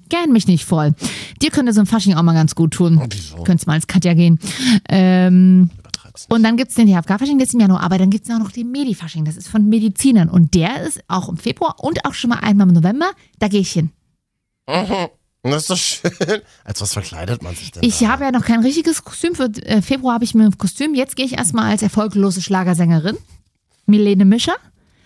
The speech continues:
Speaker 1: mit ihrem Hit Die Sonne scheint nicht für jeden, vor allem nicht für mich.
Speaker 2: Klingt ein bisschen nach unserer Karriere, muss ich ganz ehrlich sagen.
Speaker 1: Genau deswegen daran habe ich gedacht. Ich habe mir ein Foto von dir angeguckt und dachte, <laughs> gehst als erfolglose Schlagersängerin.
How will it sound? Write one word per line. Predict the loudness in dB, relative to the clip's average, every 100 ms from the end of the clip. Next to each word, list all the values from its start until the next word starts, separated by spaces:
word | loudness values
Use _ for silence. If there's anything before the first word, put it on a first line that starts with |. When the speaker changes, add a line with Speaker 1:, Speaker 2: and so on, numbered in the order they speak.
| _ _ -2
Speaker 1:
mit | 0
ihrem | 0 2
Hit | 2 0 -4 _ -4
Die | 0
Sonne | 4 4
scheint | 4 4
nicht | 4 0 2
für |
jeden, | 2 4 0
vor | -2 2
allem | 4
nicht | 4 2 0
für |
mich. | 0 2 0 -2 -10 _ _ _ _ _ _ _ _ _ _ _ _
Speaker 2:
Klingt | -12 -12
ein | -12
bisschen | -10 -8
nach | -8
unserer | -8 -8
Karriere, | -8 -6 -6 -6
muss | -6
ich | -8
ganz | -10
ehrlich | -8 -2
sagen. | 0
Speaker 1:
Genau | 0 0
deswegen | -2 0 2
daran | 2 4 2
habe | 2
ich | -2
gedacht. | -2 -4 -10 -20 _ _ _ _ -6
Ich | -2
habe | 2
mir | 2
ein | 2
Foto | 0 -2
von | 2 4
dir | 4
angeguckt | 2 0 -2 -2
und | -2
dachte, | -2 -8 -10 -10
<laughs> | -8 -2
gehst | 0 0
als | 0 0
erfolglose | 0 0 -2 -4 0
Schlagersängerin. | 0 0 -4 -6 -6 -8